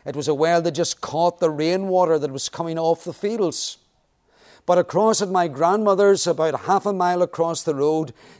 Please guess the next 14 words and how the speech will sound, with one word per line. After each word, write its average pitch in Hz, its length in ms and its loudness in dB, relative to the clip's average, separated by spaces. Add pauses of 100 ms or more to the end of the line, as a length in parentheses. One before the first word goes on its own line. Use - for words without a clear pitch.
there 160 180 4
was 156 240 0
a 156 100 4
real 160 720 2
spring 160 800 -4
well. 139 480 -4 (840)
And 147 380 -2
when 143 140 -6
there 143 80 -2
was 127 100 -4
a 135 60 -2
really 202 300 2
dry 196 280 4
summer, 180 540 0